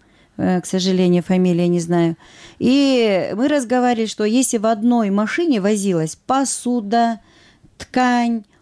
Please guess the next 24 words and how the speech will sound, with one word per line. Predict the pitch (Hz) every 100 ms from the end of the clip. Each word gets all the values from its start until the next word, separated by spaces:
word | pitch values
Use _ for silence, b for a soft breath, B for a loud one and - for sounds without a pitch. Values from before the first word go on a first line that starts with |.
| b -
обувь, | 254 254 247 196 233 214 _ _ -
мебель, | 226 247 262 247 240 240 _ -
они | 220 262 320
в |
круговую | - 240 208 220 262 262
было | 202 214 196 175 _ -
выгодно, | 190 220 202 175 180
опять | 190 208 180
же, | -
повторюсь, | - 180 - 180 160 - b b
и | 294
перевозкам, | - 302 302 302 311 - 311 294 b b b
и | 269
предпринимателям. | - 247 - 220 196 175 160 165 156 151 B B B B
Но | 240
чтобы | 262 - 254 277
сейчас, | - 285 - 294 285 294 - b b b -
э, | 202 202 202 202 202 196
этот | - 220 208 _
парень, | 262 294 330 196
крупной | - 226 202 190 185
компании, | 190 185 185 180
он | 233
объясняет, | 262 240 233 226 190 165